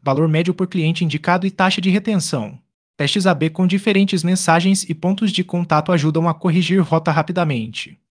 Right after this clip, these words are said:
Checklist para implementar programas de recompensas para indicações antes de lançar. Confirme estes passos essenciais. Um. Defina a recompensa clara para quem indica e para quem é indicado. Dois.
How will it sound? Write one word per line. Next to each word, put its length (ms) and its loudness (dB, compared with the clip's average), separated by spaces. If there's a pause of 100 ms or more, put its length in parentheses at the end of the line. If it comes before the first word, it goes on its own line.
(160)
Checklist 420 0
para 140 0
implementar 540 2
programas 420 2
de 120 2
recompensas 680 0
para 220 0
indicações 720 0
antes 240 4
de 120 2
lançar. 560 4
Confirme 420 2
estes 300 0
passos 400 2
essenciais. 840 0
Um. 240 -6 (400)
Defina 320 4
a 40 6
recompensa 540 2
clara 280 2
para 180 2
quem 220 2
indica 440 2
e 120 -2
para 200 2
quem 260 4
é 40 6
indicado. 640 0 (320)
Dois. 460 4